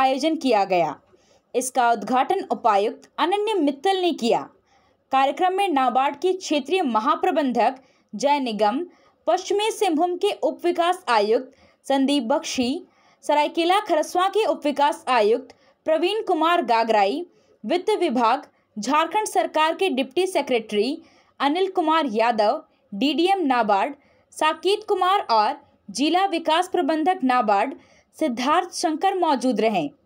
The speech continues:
उपायुक्त अनन्य मित्तल ने कहा कि पश्चिमी सिंहभूम में सतत एवं दीर्घकालीन विकास के लिए ग्रामीण क्षेत्रों में ढांचागत विकास परियोजना निर्णायक घटक होगा।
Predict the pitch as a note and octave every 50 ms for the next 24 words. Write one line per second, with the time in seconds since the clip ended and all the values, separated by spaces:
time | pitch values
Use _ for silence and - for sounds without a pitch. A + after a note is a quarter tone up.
0 | _ _ _ _ _ _ - A3+ G#3+ A#3 A3+ G3+ G3+ A#3 - - - - - B3+
1 | B3+ C#4 C#4 C#4+ C#4+ D4 C4+ C4 C4 C4 - F4 E4+ F4+ F#4 F#4+ G4 F#4+ D4+ C#4+
2 | B3+ C#4+ D4 - - A#3+ B3 C#4+ E4+ E4+ - - - _ _ _ - D#4+ F4 F4
3 | - F#4 G#4 G#4+ A4+ A4 - A4 G#4 G4+ F4+ G4 G#4 G4+ G#4 G#4+ G#4+ - F#4 D#4
4 | - - G4+ G4 - - - D#4+ E4+ D#4+ A#3 A3+ G3 E3+ D3 - - _ _ _
5 | _ _ _ - F3+ F#3 B3 B3+ C4 C4 C4 - C4 B3 B3 C4 C4 B3 A#3+ G#3
6 | A#3 A3+ - A#3+ C4 E4+ F4 - - - G4 F#4+ G#4 G#4 C#4+ G#3 A#3 A#3+ A#3+ A#3+
7 | B3 C4+ C4+ C4+ C4+ - C#4+ C4+ C4 - E4 G4+ G4 C#4 A#3 A#3 D4+ E4 - -
8 | - - - _ _ A3 G#3 B3+ C4+ C#4 C#4+ C#4 F#4+ F#4 F4+ G4 G#4+ A4 G#4+ B3+
9 | C4+ C4+ C4+ C4+ D4 E4+ F4+ - - D#4+ C#4+ D4 D4 D4 D4+ C4 C4+ D#4 F#4 F#4+
10 | F#4 D4+ D4 C#4 C4 C4+ C#4 D4 E4+ G4 D4 - D4 D4+ C#4+ E4 E4 E4 - C4
11 | G3+ G3 F#3+ F3 C#3+ C3+